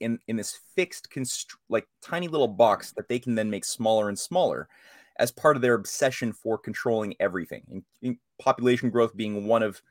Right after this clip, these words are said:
the many variables that they wanna, uh, basically wipe out. And, uh, and, and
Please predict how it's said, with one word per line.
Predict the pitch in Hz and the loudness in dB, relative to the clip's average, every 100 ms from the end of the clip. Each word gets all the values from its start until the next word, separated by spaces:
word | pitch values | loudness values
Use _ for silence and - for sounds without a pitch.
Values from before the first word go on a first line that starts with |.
| _ _ | _ _
the | 117 | 0
many | 120 120 | 2 2
variables | 101 104 104 98 92 | 2 0 0 -2 -2
that | 92 | -2
they | - | -2
wanna, | 98 95 92 90 _ _ _ _ - | -2 0 -2 -4 _ _ _ _ 0
uh, | 98 95 | 2 2
basically | 87 101 - 98 90 - | 0 -4 -2 -6 -6 -8
wipe | 101 110 117 | 2 2 4
out. | 90 131 - _ _ _ - | 2 2 -2 _ _ _ -6
And, | 101 98 98 98 | -2 0 2 4
uh, | 95 95 | 4 2
and, | 101 110 - | 0 -4 -6
and | 107 | -6